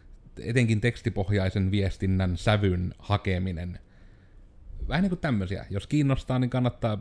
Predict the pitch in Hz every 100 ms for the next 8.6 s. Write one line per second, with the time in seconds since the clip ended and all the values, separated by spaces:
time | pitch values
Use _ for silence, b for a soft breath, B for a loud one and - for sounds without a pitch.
0 | - - 123 - 98 98 135 110 90 87
1 | 147 127 113 101 - 104 - b b b
2 | - 131 110 107 127 117 101 95 98 95
3 | 85 90 90 - - - - 143 135 104
4 | 98 - 104 101 98 - - 98 95 95
5 | - 101 107 165 120 98 - 98 98 92
6 | - 123 113 104 92 95 151 135 117 110
7 | 107 101 104 101 b b 117 117 104 95
8 | - 98 98 98 98